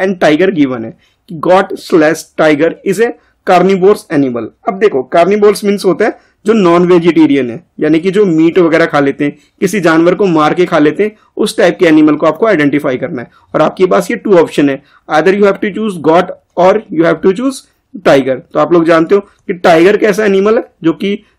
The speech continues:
दूसरों को मार के खा जाता है, तो आप अपने आंसर में लिख सकते हो।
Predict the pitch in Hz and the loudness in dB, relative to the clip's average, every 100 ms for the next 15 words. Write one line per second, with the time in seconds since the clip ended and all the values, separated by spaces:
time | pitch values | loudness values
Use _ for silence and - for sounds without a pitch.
0 | - 160 180 185 180 170 170 - 185 143 | -2 0 2 2 2 0 -2 -6 -2 -2
1 | 131 - 117 - - 139 143 147 160 156 | -2 -4 -12 -16 -8 -6 -4 -2 -2 -2
2 | 165 196 247 _ - 151 151 156 147 147 | -2 -4 -4 _ -4 -4 -2 -6 -8 -8
3 | 131 | -10